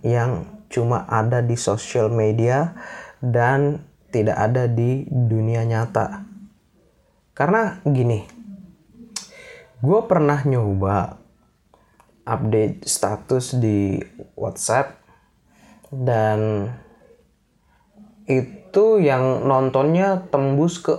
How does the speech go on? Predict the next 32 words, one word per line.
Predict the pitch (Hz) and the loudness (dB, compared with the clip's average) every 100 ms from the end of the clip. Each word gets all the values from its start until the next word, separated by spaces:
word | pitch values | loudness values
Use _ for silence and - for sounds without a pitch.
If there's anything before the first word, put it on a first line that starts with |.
| - | -4
angka | 123 120 131 | -6 -4 -4
seratus | 156 - 135 - 143 - | -4 -4 -6 -4 -4 0
dua | 123 113 | 0 0
puluh | - 123 120 120 120 - _ _ _ | 0 0 2 0 -4 -14 _ _ _
yang | - 113 104 | -6 -2 2
ngeliat. | 107 113 110 - - - - - | 2 2 0 -2 -14 -20 -20 -18
Itu | - 143 190 | -2 -2 2
kontak | 151 143 139 139 | 2 2 0 0
yang | 127 131 | 2 2
gua | 123 113 | 2 2
simpen | 120 127 - 120 | 0 0 0 -2
ya, | 104 | -6
seratus | - - 107 - | -12 -10 -10 -6
dua | 107 | -6
puluh | - - 104 107 | -6 -6 -6 -6
kontak | - 101 90 107 - | -8 -10 -8 -10 -10
yang | 110 113 | -10 -8
ngeliat | 113 - - | -6 -8 -8
status | 92 117 | -10 -4
gua. | 107 113 98 - - - - - _ _ _ | -2 -2 -4 -8 -16 -18 -20 -20 _ _ _
Ini | - 147 | 0 2
seratus | 208 214 165 | 2 0 2
dua | 151 123 | 2 4
puluh | 131 123 | 2 2
kontak | 123 120 117 - | 0 0 -2 -2
yang | 117 117 | -2 -2
ngeliat, | 101 104 117 156 180 - _ _ _ - | -2 0 2 2 -2 -12 _ _ _ -6
yang | 120 139 175 | -2 0 0
pengaturannya | 170 143 120 117 135 123 110 104 104 127 170 180 | 0 0 -2 0 0 0 0 -2 -2 -2 -4 -4
lasinnya | 123 107 - - 113 110 104 | -2 -2 -4 -6 -4 -4 -6
itu | 107 - 147 | -8 -4 -4
dibuka. | 131 110 135 143 - _ - 113 107 - - 131 - - | -2 -2 -2 -4 -12 _ -10 -6 -6 -6 -2 -2 -2 -10